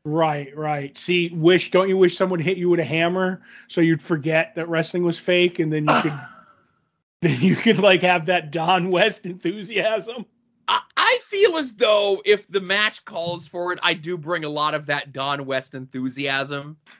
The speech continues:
Speaker 1: <laughs>
Speaker 2: to the far and few between times that I do get to commentate professional wrestling like I am this weekend.
Speaker 1: Mm-hmm.
Speaker 2: Um, but yeah, that's it.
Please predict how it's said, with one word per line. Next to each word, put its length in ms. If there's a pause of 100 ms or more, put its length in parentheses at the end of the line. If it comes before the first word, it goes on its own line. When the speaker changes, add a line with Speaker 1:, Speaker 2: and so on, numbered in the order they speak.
Speaker 1:
<laughs> 640
Speaker 2:
to 100
the 140
far 360
and 140
few 200
between 460
times 420
that 140
I 100
do 240
get 180
to 80
commentate 580
professional 460
wrestling 440
like 200
I 140
am 240
this 160
weekend. 560 (800)
Speaker 1:
Mm-hmm. 360
Speaker 2:
Um, 640 (1120)
but 80
yeah, 140
that's 260
it. 240